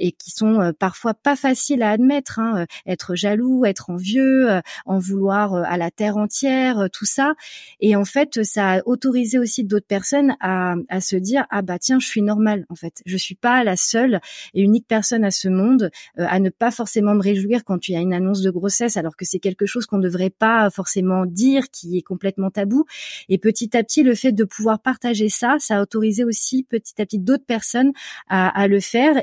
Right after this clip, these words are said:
Et j'étais moi-même surprise, voilà, de l'accueil qui a pu être fait sur le, sur le compte.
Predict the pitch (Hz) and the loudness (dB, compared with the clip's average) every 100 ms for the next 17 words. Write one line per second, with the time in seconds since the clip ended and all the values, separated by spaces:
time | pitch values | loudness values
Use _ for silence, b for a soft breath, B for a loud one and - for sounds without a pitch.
0 | - 208 202 208 220 208 208 214 247 262 | 2 2 4 2 2 4 4 4 4 2
1 | - 214 - 262 208 196 208 190 190 196 | 0 -6 -2 0 0 0 2 2 2 0
2 | - 262 220 - 175 - 196 175 - 220 | 0 0 0 -4 -6 -4 -6 -6 -6 -6
3 | - 196 175 170 B B B - 202 185 | -4 -4 -2 -4 B B B -4 0 2
4 | 180 - 302 - | 0 2 0 0